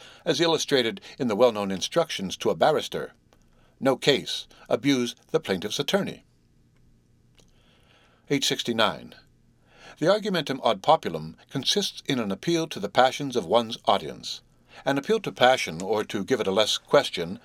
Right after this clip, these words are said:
begging, name, to feeling, is not necessarily amiss. The heart of man is the instrument upon which the rhetorician plays, and he has to answer for the harmony or the discord that comes of his performance.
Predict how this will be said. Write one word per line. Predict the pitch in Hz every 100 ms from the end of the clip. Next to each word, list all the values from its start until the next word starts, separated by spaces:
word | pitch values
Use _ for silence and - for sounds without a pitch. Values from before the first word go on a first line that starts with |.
| _
begging, | - 117 143 92 92 -
name, | 120 117 87 90 120 -
to |
feeling, | - 170 117 85 - - -
is | 127 127
not | 165 -
necessarily | 147 131 - 123 104
amiss. | 117 190 - - - _ _ - -
The | 120
heart | 143 208
of | 120
man | 117 107 90
is | 98 117
the | 120
instrument | 151 - 104 95 98 - -
upon | - 160 160
which | 147 -
the | 120
rhetorician | 117 131 113 143 - 92
plays, | 147 110 73 - - - - -
and | 123 120
he | 123
has | 208 196
to | 160 151
answer | 147 - 107
for | 104
the | 104
harmony | 127 123 117
or | 113 107
the | 120
discord | 185 - 101 90
that | 110
comes | - 131 95
of | 90
his | 101
performance. | - - 127 95 - - -